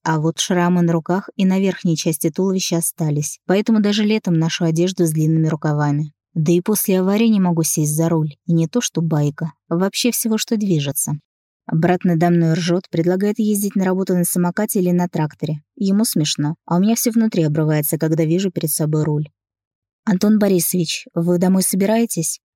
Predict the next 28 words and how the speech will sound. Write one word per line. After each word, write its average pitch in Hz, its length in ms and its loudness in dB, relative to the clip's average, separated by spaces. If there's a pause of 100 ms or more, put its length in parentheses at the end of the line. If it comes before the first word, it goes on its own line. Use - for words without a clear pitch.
спросил 175 440 0
самый 170 240 0
нежный 185 340 0
и 160 40 0
любимый 156 380 0
голос. 151 440 -4 (260)
Поднял 202 340 2
голову. 156 460 -2 (240)
Лина 190 360 2
стояла 185 420 0
в 170 80 0
дверях, 180 360 0
держа 175 300 0
в 175 60 -2
руках 165 300 -2
ключи 165 360 -4
и - 20 -2
рюкзак. 156 540 -2 (520)
Вот 165 260 0
это 190 200 0
Антон 175 300 2
Борисович 170 760 0
всё - 200 -4
отношения 160 500 -2
портит. 160 400 -10 (640)
«Нет, 240 360 2
Каролина 170 520 2
Эдуардовна, 160 720 0